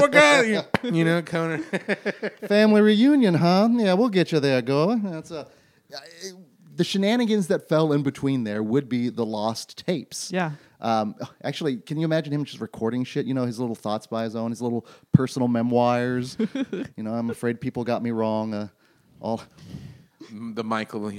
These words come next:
Speaker 1: nobody understood.
Speaker 2: It, it, it works. It works.
Speaker 3: Mm-hmm.
Speaker 2: Uh, that rest stop scene, though, legit kinda creepy.
Speaker 3: Yeah.
Speaker 2: The way it's shot, mercy on the daughter and the mother,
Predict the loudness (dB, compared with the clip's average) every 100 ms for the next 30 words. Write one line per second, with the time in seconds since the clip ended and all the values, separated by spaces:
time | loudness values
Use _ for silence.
0 | -12 -8 -6 -6 -6 -6 -8 -10 -14 -16
1 | -16 -20 -18 -10 -10 -8 -12 _ -8 -8
2 | -4 -6 -6 -8 -4 -2 0 -2 2 2
3 | 6 4 4 2 0 0 2 4 4 2
4 | _ _ _ -6 0 0 2 0 2 4
5 | 4 4 0 _ -10 -6 -6 -4 2 2
6 | 2 0 4 4 4 -4 _ _ _ _
7 | _ _ _ _ _ -2 2 2 2 0
8 | 0 -2 -2 0 2 0 0 -2 0 0
9 | 2 2 -2 -4 -8 -6 -4 -2 -2 0
10 | 0 -2